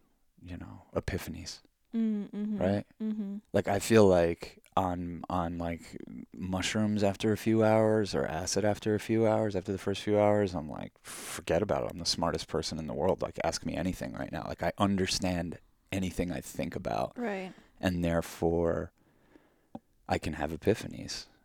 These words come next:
Speaker 1: And it's, and it's really rad and rewarding. And, uh, yeah, w-, with Molly, it's like, I don't know, it's so therapeutic for me. It's more like relief. And I
Speaker 2: Mm.
Speaker 1: even see the way, like, the way it affects me, it, just even as opposed to you.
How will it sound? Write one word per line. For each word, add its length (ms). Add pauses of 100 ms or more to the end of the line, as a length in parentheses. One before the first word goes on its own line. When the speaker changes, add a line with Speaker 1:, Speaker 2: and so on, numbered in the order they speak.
(100)
Speaker 1:
And 120
it's, 280
and 120
it's 160
really 200
rad 500 (180)
and 120
rewarding. 600 (160)
And, 320
uh, 200 (440)
yeah, 180
w-, 200
with 180
Molly, 340
it's 140
like, 260 (160)
I 80
don't 120
know, 80
it's 100
so 140
therapeutic 640
for 160
me. 180
It's 160
more 160
like 200
relief. 580 (260)
And 320
I 60
Speaker 2:
Mm. 40
Speaker 1:
even 220
see 220
the 140
way, 240
like, 300
the 100
way 160
it 80
affects 340
me, 160
it, 320
just 220
even 160
as 120
opposed 360
to 100
you. 240